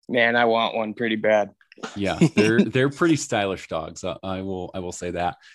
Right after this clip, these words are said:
Speaker 2: It, this is such a dumb thing, but I think we talked about this before, uh, I, I love the short tail dogs in the
Speaker 1: Dude,
Speaker 2: house, man.
Speaker 1: me too.
Speaker 2: I used
Speaker 1: Me
Speaker 2: to have
Speaker 1: too.
Speaker 2: Goldens growing up, and,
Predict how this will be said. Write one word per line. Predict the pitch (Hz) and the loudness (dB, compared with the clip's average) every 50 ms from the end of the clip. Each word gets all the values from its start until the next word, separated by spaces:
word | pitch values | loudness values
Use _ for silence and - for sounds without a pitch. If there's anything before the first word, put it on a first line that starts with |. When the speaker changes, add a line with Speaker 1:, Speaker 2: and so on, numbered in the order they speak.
| _ _ | _ _
Speaker 2:
It, | - 131 - 135 | -6 -4 0 0
this | 156 165 - | 0 2 2
is | 208 151 | 2 0
such | 180 160 147 | 0 0 0
a | 113 | -2
dumb | 95 113 107 113 117 113 | 0 2 2 2 2 0
thing, | - 113 101 104 113 120 123 120 | 0 -2 -2 0 0 0 0 -2
but | 117 - | -2 -4
I | - 139 | -6 -8
think | - 208 156 127 | -8 -6 -6 -6
we | 117 | -4
talked | 113 - 104 95 95 - | -2 -2 -2 -2 -2 -4
about | 92 90 90 | -6 -6 -6
this | 87 87 - | -8 -10 -10
before, | - 87 - - - 95 90 95 101 107 113 - _ _ _ _ _ _ _ _ _ _ - | -14 -20 -16 -10 -10 -8 -6 -6 -6 -6 -8 -10 _ _ _ _ _ _ _ _ _ _ -10
uh, | 104 107 104 - - - | -8 -8 -8 -8 -10 -10
I, | - - 117 120 - - | -12 -10 -10 -10 -10 -8
I | 113 127 | -8 -6
love | 117 113 117 127 131 139 | -6 -2 -2 -2 0 0
the | 143 | 0
short | 127 - - 117 113 - - | 0 0 0 0 0 0 -2
tail | - 101 95 92 | -2 -4 -2 -2
dogs | 95 90 92 92 92 - - - - _ - - _ - - - _ - | -2 -2 -2 -4 -6 -10 -16 -18 -20 _ -20 -18 _ -16 -16 -14 _ 0
in | 127 143 156 | 0 2 4
the | 143 139 | 2 4
Speaker 1:
Dude, | - - 180 180 165 135 | 6 6 8 8 8 6
Speaker 2:
house, | 113 165 175 175 - - | 6 4 2 2 2 -2
man. | 175 170 170 170 156 | -2 0 0 2 2
Speaker 1:
me | 147 151 147 | 2 2 2
too. | - - 151 147 139 127 113 104 - _ _ _ - | 2 4 6 6 6 6 4 0 -6 _ _ _ -2
Speaker 2:
I | - 127 | 0 2
used | 139 151 151 131 | 2 2 2 4
Speaker 1:
Me | 143 151 | 2 2
Speaker 2:
to | |
have | 143 120 110 | 2 2 0
Speaker 1:
too. | 104 | 0
Speaker 2:
Goldens | - 120 113 117 117 127 127 127 107 | 0 2 2 2 2 0 -2 -2 -2
growing | - 127 120 120 113 | -4 -4 -4 -4 -4
up, | 95 92 92 90 - _ | -4 -4 -6 -8 -10 _
and, | 78 90 92 87 87 90 80 | -10 -8 -6 -4 -4 -6 -6